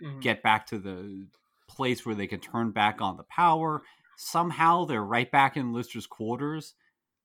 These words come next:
Speaker 2: I don't know how that's possible. There's
Speaker 1: Yeah.
Speaker 2: just a lot of time in those ducts, and, and I like the conversations. I just don't think that it is much better than the previous episode, but I, it, it still feels like it hasn't quite gelled yet for me.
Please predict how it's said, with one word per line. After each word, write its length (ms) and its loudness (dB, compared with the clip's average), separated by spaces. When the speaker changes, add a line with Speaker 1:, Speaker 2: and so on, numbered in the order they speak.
Speaker 2:
I 160 2
don't 160 4
know 140 8
how 120 8
that's 180 2
possible. 720 0
There's 220 -4
Speaker 1:
Yeah. 60 -6
Speaker 2:
just 180 -6
a 60 2
lot 340 10
of 120 2
time 360 4
in 100 0
those 220 -2
ducts, 640 0
and, 340 -4
and 160 -2
I 120 -2
like 340 4
the 80 -8
conversations. 1000 -4
I 100 -2
just 180 -8
don't 180 -4
think 240 -4
that 160 -4
it 180 -6
is 180 -6
much 260 0
better 240 2
than 120 -4
the 60 -8
previous 440 -2
episode, 500 -8
but 100 -4
I, 120 -2
it, 300 -16
it 120 -6
still 260 -2
feels 340 -4
like 160 -4
it 80 -8
hasn't 260 -6
quite 200 -6
gelled 320 -8
yet 240 -12
for 160 -12
me. 220 -14